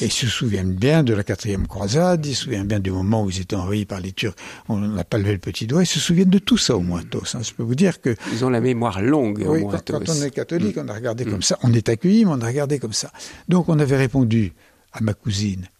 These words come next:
Speaker 1: oui, j'arrive en face, à côté, la réponse est non. Et au lieu de me désespérer, je préfère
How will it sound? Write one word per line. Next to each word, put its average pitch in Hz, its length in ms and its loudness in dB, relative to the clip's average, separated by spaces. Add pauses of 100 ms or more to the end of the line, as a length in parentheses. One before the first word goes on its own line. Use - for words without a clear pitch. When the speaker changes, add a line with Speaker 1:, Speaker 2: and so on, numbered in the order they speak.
Speaker 1:
oui, 143 320 2 (460)
j'arrive 117 480 0 (760)
en - 60 -14
face, 175 300 -2
à 107 40 -4
côté, 214 400 0 (540)
la 90 120 -6
réponse 143 380 2
est 131 60 4
non. 98 220 0 (720)
Et 127 260 2 (260)
au 123 120 0
lieu 123 220 4
de 107 100 0
me 101 160 -2
désespérer, 113 840 -2 (300)
je - 120 -10
préfère 107 520 -6